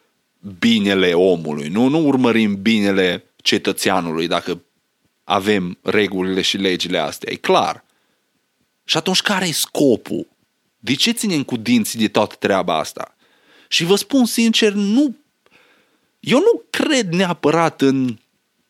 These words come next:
sau nu mai cred, cel puțin în două mii douăzeci, nu mai cred că diverse industrii încearcă să țină planta de cannabis ilegală, pentru că văd valul ăsta de legalizare de aici, din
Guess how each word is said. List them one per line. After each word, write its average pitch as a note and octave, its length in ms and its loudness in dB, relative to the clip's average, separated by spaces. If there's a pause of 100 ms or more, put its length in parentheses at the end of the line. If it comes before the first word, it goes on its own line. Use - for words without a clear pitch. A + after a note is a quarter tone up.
(580)
sau D#3+ 260 0
nu A#3 120 4
mai G#3 200 2
cred, F#3+ 640 0
cel C#3 220 0
puțin C3 340 0
în B2+ 120 2
două C3 200 4
mii B2+ 120 2
douăzeci, B2+ 500 2
nu G3 60 -2
mai F#3 180 0
cred E3 420 -2 (1000)
că D3+ 140 2
diverse C#3 580 0
industrii C3 580 2
încearcă B2 420 2
să A2+ 140 -2
țină A#2 300 0
planta A2 320 0
de G2+ 100 0
cannabis G#2 440 -2
ilegală, G#2 380 0
pentru D3+ 280 0
că E3 160 0
văd D#3 380 2
valul C#3 300 2
ăsta C3 160 0
de A2+ 120 2
legalizare A2 720 2
de G2+ 120 -2
aici, G#2+ 220 0
din F#2 420 -4